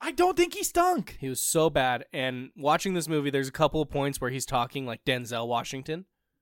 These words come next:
Speaker 1: Okay.
Speaker 2: That's his dad.
Speaker 1: Oh, really? I didn't know that.
Speaker 2: Yeah, I looked it up afterwards 'cause, like, he kinda sounds like Denzel. And then all I could think of is how much better of an actor Denzel Washington is. And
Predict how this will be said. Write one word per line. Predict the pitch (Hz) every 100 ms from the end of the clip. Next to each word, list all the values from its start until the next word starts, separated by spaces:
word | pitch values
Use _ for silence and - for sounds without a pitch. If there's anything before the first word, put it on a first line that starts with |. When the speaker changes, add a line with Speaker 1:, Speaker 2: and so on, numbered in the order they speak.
| _ _ _ _ _ _ _ _ _ -
Speaker 1:
Okay. | 151 - 156 175 277 - - - _
Speaker 2:
That's | 104 -
his | 120
dad. | 139 98 - _ _ _ _ _ _ _
Speaker 1:
Oh, | 262
really? | 349 466 113
I | 107
didn't | 160
know | 208 151
that. | 117
Speaker 2:
Yeah, | 113
I |
looked | 127 143 151
it | 147
up | 131
afterwards | 113 - 101 95
'cause, | 110 104
like, | 123
he |
kinda | 147 220
sounds | 180 147
like | 143 135
Denzel. | 135 147 165 - _ _ - _ 160
And | 165
then | 165
all | 160 165
I | 170
could | 165 -
think | 156 147
of | 131
is | 123
how | 143 147
much | 135 127
better | 139 143
of | 131
an | 127
actor | 113 117 135
Denzel | 131 123 127 113
Washington | 107 107 123 117 123
is. | 123 143 - _ _ _ _ -
And | 151 151